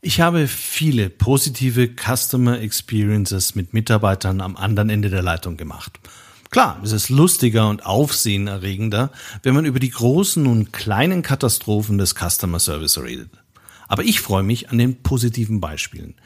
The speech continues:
denn die Mehrheit der Menschen im Contact Center ist engagiert,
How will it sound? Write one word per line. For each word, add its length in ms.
denn 140
die 80
Mehrheit 580
der 80
Menschen 380
im 120
Contact 440
Center 440
ist 180
engagiert, 680